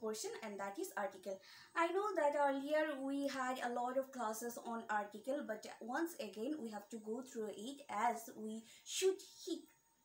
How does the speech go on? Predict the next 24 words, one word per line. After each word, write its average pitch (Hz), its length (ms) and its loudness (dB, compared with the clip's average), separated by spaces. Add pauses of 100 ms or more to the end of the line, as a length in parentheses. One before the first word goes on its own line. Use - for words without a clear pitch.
(240)
over 214 300 -2
it, 311 240 -2 (340)
uh, 214 360 0 (100)
'cause 370 260 -4
it's 269 200 -4
been 262 240 -4
actually 262 400 -2
a 233 120 0
long 233 200 0
time 220 240 -4
that 202 260 -4
we 233 320 -4
didn't 226 480 -4
go 214 300 4 (260)
through 220 240 0 (100)
it. - 160 -8 (420)
So 262 380 8 (120)
as, 311 340 6
um, 269 420 6 (440)
today 311 400 0
at 247 240 0
first 320 340 4
we 254 220 -4
will 254 260 -4